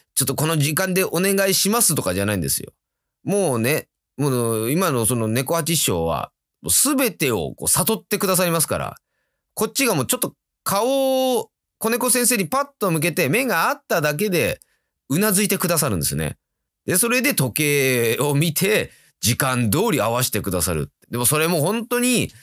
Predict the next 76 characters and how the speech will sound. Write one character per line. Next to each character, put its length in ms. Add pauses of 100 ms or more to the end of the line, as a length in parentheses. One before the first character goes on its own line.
(340)
う 80
ん、 360
結 280
局 280
十 380
日 180
間 260
と 160
か 160
も 380
う 40
毎 280
日 340 (180)
が、 300
時 160
間 180
ぐ 100
っ 40
ち 140
ゃ 40
ぐ 80
ち 80
ゃ 60
の 60
と 100
こ 80
ろ 100
毎 300
回 180
直 200
し 80
て 80
く 100
だ 80
さ 80
る、 80
整 140
備 160
し 60
て 100
く 80
だ 100
さ 80
る 80
と 140
こ 80
ろ 140
で。 280 (600)
で 120
ね、 260
本 440
当 140
に 100
な 120
ん 20
か 140
「す 80
い 40
ま 80
せ 60
ん、 40
あ 40
り 60
が 40
と 80
う 40
ご 80
ざ 100
い 40
ま 120
し 40
た」 100
っ 20
て 60
わ 140
っ 60